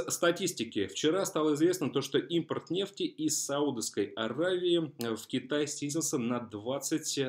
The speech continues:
два процента, то есть на один миллион, э, баррелей, э, в сутки. Это очень много. И полагаю, что это отчасти связано с тем, что, м, Китай продолжает, э, отражать в показателях, э,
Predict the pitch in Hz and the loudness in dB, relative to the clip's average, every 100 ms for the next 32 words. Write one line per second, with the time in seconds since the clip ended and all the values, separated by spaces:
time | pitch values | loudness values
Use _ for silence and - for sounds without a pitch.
0 | 127 117 113 - 101 123 123 120 123 - | -2 -6 -4 -4 -4 -4 -2 -4 -4 -2
1 | 113 95 - - 104 - 104 104 110 147 | -2 -2 -6 -6 -4 -4 -6 -6 -4 -4
2 | 120 101 110 120 117 92 - 110 110 113 | -2 -2 -2 -4 -8 -12 -4 -2 -2 -2
3 | 117 117 - - - 110 107 - - 110 | -4 -8 -20 -20 -8 -6 -4 -6 -6 -6
4 | - 101 123 - 113 113 151 151 147 147 | -8 -6 -6 -2 -2 0 -2 -4 -4 -2
5 | 170 127 98 92 - 135 135 123 123 147 | 0 0 -2 -6 -2 -2 0 -2 -2 -4
6 | 180 175 165 - 127 127 - - 151 156 | -4 -4 -6 -2 -2 -4 -12 -2 0 2
7 | 156 131 123 - 135 127 110 - 123 113 | -2 0 -4 -2 -4 -6 -10 -2 -2 0
8 | 110 101 - 151 160 - 120 113 110 104 | -4 -8 -4 -4 -4 -4 -2 -2 -4 -8
9 | 101 101 170 - 147 156 156 _ _ _ | -10 -6 -6 0 0 0 -4 _ _ _
10 | _ _ _ - - - 123 123 135 131 | _ _ _ -18 -12 -2 0 2 0 2
11 | 131 107 101 113 104 120 - 123 117 120 | 2 0 0 -2 -2 -4 -2 -2 0 0
12 | - 107 - - 123 113 117 110 101 95 | -2 -6 -10 -8 -4 -2 -2 -2 -6 -6
13 | - 101 | -4 -6